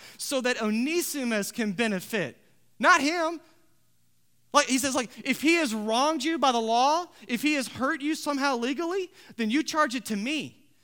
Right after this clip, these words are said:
Like, it, so if he gets a fine, you fine me. You beat me, you kill me. You put that on me. It's written down. It can take that to court." He's intentionally put himself in harm's way. Paul uses his strong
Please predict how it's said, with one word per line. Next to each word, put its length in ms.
Like, 200
it, 100
so 220
if 160
he 120
gets 220
a 60
fine, 400
you 100
fine 420
me. 360
You 180
beat 340
me, 380
you 220
kill 280
me. 380
You 140
put 220
that 120
on 240
me. 400
It's 160
written 360
down. 300
It 80
can 140
take 200
that 120
to 80
court." 520
He's 200
intentionally 500
put 160
himself 300
in 80
harm's 420
way. 220
Paul 400
uses 320
his 160
strong 340